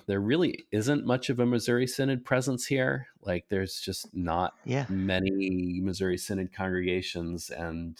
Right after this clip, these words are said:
Speaker 1: the ones that are, are kind of far away from us and not, you know, they have problems, <laughs> problems
Speaker 2: Oh.
Speaker 1: that I don't want to get involved with.
Speaker 2: Whoa.
Speaker 1: Um, so we, we ended up, we found a, a Wells, a Wisconsin Synod congregation,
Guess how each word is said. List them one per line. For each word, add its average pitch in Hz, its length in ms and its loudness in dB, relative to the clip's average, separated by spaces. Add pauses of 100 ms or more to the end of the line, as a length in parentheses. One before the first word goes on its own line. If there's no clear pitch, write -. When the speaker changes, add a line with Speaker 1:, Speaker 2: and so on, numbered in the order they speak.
Speaker 1:
the 82 100 -6
ones 82 380 -4
that 80 180 -4 (160)
are, 82 340 0
are 78 220 0 (100)
kind 80 120 -4
of 82 80 -8
far 78 180 0
away 80 200 2
from 80 200 -4
us 80 260 -4
and 78 360 -6
not, 80 320 0 (1500)
you 110 140 0
know, 82 200 2 (180)
they 101 100 2
have 92 240 2
problems, 82 640 0
<laughs> - 220 4 (720)
problems 104 320 8
Speaker 2:
Oh. - 100 6
Speaker 1:
that 90 40 4
I 92 80 4
don't 92 120 4
want 95 200 0
to - 80 -18
get - 60 -18 (100)
involved 90 220 4
with. 101 180 4 (560)
Speaker 2:
Whoa. 107 360 10
Speaker 1:
Um, 95 280 0 (380)
so 113 60 4
we, 135 200 4
we 127 220 4
ended 117 220 6
up, 107 200 6
we 120 100 6
found 113 320 4
a, 85 360 6
a 90 100 4
Wells, 90 480 4
a 87 240 2
Wisconsin 90 500 -4
Synod 82 440 -2
congregation, 85 1000 -4